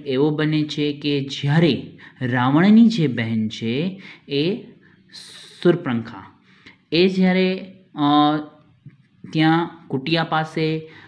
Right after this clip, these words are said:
આવે છે ત્યારે લક્ષ્મણ જે છે એ લક્ષ્મણ એ સુરપંખાનું જે નાક છે એ કાપી નાખે છે અને પરિણામે એ રડતી રડતી જે છે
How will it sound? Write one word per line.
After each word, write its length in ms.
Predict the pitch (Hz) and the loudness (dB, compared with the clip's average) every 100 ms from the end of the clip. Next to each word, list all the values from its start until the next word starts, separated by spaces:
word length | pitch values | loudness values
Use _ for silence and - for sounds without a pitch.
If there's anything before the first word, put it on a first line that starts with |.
| - - | -16 -4
આવે 280 | 143 185 | 2 2
છે 400 | 190 165 113 - - - - - | 2 -2 -10 -12 -20 -20 -20 -12
ત્યારે 400 | 151 160 185 214 - - - - - - _ | -2 0 2 0 -4 -14 -20 -20 -20 -20 _
લક્ષ્મણ 600 | 139 123 135 - 185 247 247 | -6 -4 -2 0 4 4 4
જે 240 | 147 135 | 2 -4
છે 260 | 135 139 156 | -4 -4 -4
એ 220 | 202 180 | -4 -4
લક્ષ્મણ 600 | 123 127 - 151 156 220 226 | -4 -4 -6 -4 -2 -2 -4
એ 120 | 156 | -8
સુરપંખાનું 1300 | 151 - 123 127 127 120 117 113 113 120 143 214 247 - - - - | -8 -6 -6 -4 -6 -6 -8 -8 -6 -4 0 0 0 -8 -16 -18 -6
જે 120 | 135 | -2
નાક 400 | 123 123 165 202 | 0 0 0 -2
છે 240 | - - | -10 -6
એ 480 | 175 - 196 294 - - _ - | -6 -2 -2 -4 -8 -20 _ -8
કાપી 340 | 127 127 117 | -8 -4 -4
નાખે 360 | 104 101 - 101 | -4 -6 -12 -14
છે 160 | - 117 120 - _ - - | -12 -16 -18 -20 _ -20 -20
અને 200 | - 143 | -4 -2
પરિણામે 720 | 143 143 151 180 190 190 202 214 - - - _ - | -2 -2 0 2 2 2 0 -4 -10 -20 -20 _ -6
એ 400 | 156 165 165 - | -2 0 -2 -10
રડતી 400 | 131 131 135 151 | -2 0 0 -2
રડતી 420 | 147 139 139 139 135 | -4 -4 -4 -6 -4
જે 160 | 139 | -6
છે 540 | 131 - 143 135 135 | -8 -4 -2 -2 -4